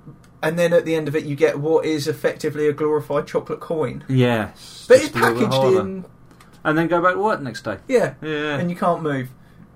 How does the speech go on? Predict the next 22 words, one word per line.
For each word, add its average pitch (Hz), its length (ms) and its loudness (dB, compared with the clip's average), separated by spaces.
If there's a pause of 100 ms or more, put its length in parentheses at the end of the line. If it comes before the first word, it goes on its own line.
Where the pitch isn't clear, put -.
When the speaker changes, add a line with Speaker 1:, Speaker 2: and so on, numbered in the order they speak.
(120)
Speaker 1:
But 233 180 -4
it's 254 220 0
all 262 80 6
Speaker 2:
Yeah, 214 100 4
Speaker 1:
worth 165 100 10
Speaker 2:
I - 40 10
haven't 170 180 6
Speaker 1:
it - 40 4
in - 40 2
Speaker 2:
been 175 100 4
Speaker 1:
the 175 60 4
Speaker 2:
able 165 160 2
Speaker 1:
end. 151 80 2
Speaker 2:
to 175 80 2
move 160 120 2
since 151 240 -4
Saturday. 160 500 0 (400)
Speaker 1:
No, 156 260 2
neither 117 320 0
Speaker 2:
No. 117 40 4
Speaker 1:
have 127 120 2
I. 131 200 2